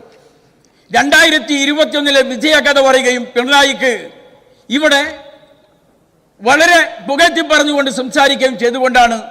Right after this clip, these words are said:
പ്രസംഗം അവസാനിപ്പിച്ചത്. പുകഴ്ത്തി പറഞ്ഞോളൂ, പക്ഷെ ആ വിജയവും നിങ്ങളുടെ നേട്ടവും തൊണ്ണൂറ്റി ഒൻപതിന്റെ കണക്കും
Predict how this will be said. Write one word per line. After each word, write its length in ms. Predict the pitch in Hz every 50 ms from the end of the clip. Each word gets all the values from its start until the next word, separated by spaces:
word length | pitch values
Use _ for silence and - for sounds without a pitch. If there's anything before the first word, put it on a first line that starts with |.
| - -
പ്രസംഗം 340 | 220 214 214 247 233 233 214
അവസാനിപ്പിച്ചത്. 600 | 196 185 196 214 214 202 175 165 151 127 120 98 - _ _ _ _ _ _ _ _ _
പുകഴ്ത്തി 260 | 180 190 233 247 226
പറഞ്ഞോളൂ, 500 | 233 262 277 269 254 269 277 277 269 - - - - - - _ _ _ _ _ 233
പക്ഷെ 260 | 240 247 - 302 285
ആ 160 | 269 302 339
വിജയവും 640 | 339 285 285 254 240 320 302 302 285 269 233 220 - - - - - _ -
നിങ്ങളുടെ 260 | 208 262 294 311 311
നേട്ടവും 600 | 277 254 262 277 302 294 - 294 285 277 247 220 - - - - - - _ -
തൊണ്ണൂറ്റി 420 | 233 269 302 330 320 294 - 320
ഒൻപതിന്റെ 400 | 311 294 285 277 269 277 262 262
കണക്കും 580 | - 240 240 254 262 262 - 277 247 208 -